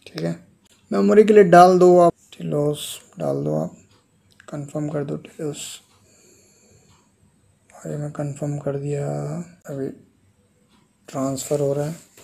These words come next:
कन्फर्म कर दिया मैंने। देखिए सक्सेसफुल हो गया।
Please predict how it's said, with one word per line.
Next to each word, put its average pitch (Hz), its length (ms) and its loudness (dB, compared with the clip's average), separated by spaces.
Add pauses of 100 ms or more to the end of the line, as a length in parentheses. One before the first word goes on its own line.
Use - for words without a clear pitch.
(320)
कन्फर्म 165 320 -2
कर 151 180 -2
दिया 147 180 -2
मैंने। 143 180 -4 (800)
देखिए 143 360 -8 (160)
सक्सेसफुल 165 540 0
हो 160 80 4
गया। 190 200 -2